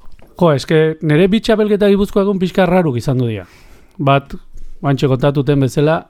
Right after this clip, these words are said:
eta bestia zen laurogeita hamabostekoa. Laurogeita hamabosteko txapelketan, claro, hor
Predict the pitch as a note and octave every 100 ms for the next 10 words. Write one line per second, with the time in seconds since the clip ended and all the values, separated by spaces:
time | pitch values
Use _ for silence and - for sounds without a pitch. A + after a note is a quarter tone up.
0 | _ _ _ D3 C#3 E3 D3+ F3+ F3+ -
1 | _ _ G3+ C3 C#3 C#3 C#3 C#3+ C#3+ -
2 | C3+ C#3+ B2 - A2 A2 G2 - - -
3 | - _ _ _ _ _ _ _ _ _
4 | _ _ _ _ F#3 C#3 B2+ G3 G#3+ G#3
5 | G3+ G3 F#3+ G3 _ _ _ _ _ _
6 | _ E3 D3 F#3 F#3 F3+ D#3+ E3 - D3+
7 | E3+ E3+ D#3 E3+ F3 A#3 - - - -
8 | - - - - - - - - B2 G#2+
9 | - D#3